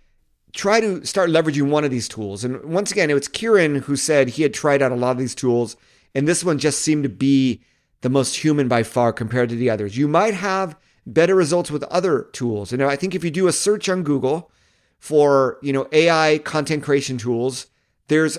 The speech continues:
a number of them out there. So don't be limited by one, but if there's one experiment I want you to do this week, one new type of tool I want you to try out this week, this is it. All right, well, that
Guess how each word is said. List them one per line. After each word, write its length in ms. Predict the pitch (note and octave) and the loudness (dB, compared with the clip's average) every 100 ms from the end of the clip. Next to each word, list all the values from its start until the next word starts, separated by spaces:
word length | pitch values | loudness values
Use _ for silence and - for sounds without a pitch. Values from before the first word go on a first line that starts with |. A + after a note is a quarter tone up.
| - | -6
a 80 | D3+ | -2
number 400 | D3 D#3 D#3 D3 | 0 0 4 4
of 100 | B2 | 4
them 140 | A#2 | 0
out 180 | A2 G#2 | -4 -6
there. 240 | G2+ F#2+ - _ _ _ | -10 -12 -16 _ _ _
So 420 | - E3 D3+ C#3 - B2 | -4 2 2 2 -4 2
don't 220 | F#3 G#3+ | 2 2
be 80 | G3+ | 0
limited 260 | F#3+ F3 | 0 0
by 120 | D#3 | 2
one, 500 | C#3 B2 A#2 A#2 A2+ - _ _ D#3 | 2 0 -2 -4 -6 -12 _ _ -2
but 320 | C#3+ C#3 - _ - | 0 0 -4 _ -2
if 200 | D#3 - | -2 0
there's 220 | E3 C3 | -2 -2
one 240 | C#3 F#3 A3 | 0 2 2
experiment 560 | - - E3+ D#3+ D#3+ | 0 -2 -2 0 0
I 40 | C3+ | 0
want 160 | B2 | -2
you 60 | C3+ | -4
to 60 | |
do 140 | B2 B2+ | -2 -2
this 220 | B2+ - | -2 -2
week, 220 | B2 B2 | -6 -4
one 460 | A#2+ C#3 E3+ F3 D3+ | -2 2 2 0 -2
new 240 | E3+ G3 | 0 -2
type 340 | F#3+ - F3 F3+ | -4 -6 -6 -6
of 140 | E3 | -10
tool 260 | - G3+ F3+ | -8 0 2
I 40 | |
want 180 | C#3 B2 | 2 -2
you 60 | C3+ | -8
to 100 | - | -6
try 240 | C3 B2 | -2 0
out 200 | B2 A#2 | 0 -4
this 180 | A#2+ - | -8 -4
week, 360 | B2 B2 - _ _ _ _ _ - | -4 -4 -6 _ _ _ _ _ -16
this 580 | G#2+ B2+ B2 - - - _ _ _ | -2 0 0 -6 -10 -16 _ _ _
is 160 | B2 G2+ | -6 -6
it. 400 | F#2+ - - - _ _ _ _ _ _ _ _ _ _ - | -10 -16 -20 -20 _ _ _ _ _ _ _ _ _ _ 0
All 80 | D#3+ | 4
right, 160 | G3+ | 4
well, 140 | F3 D#3+ | 4 4
that 340 | F3+ A3+ - | 4 2 -4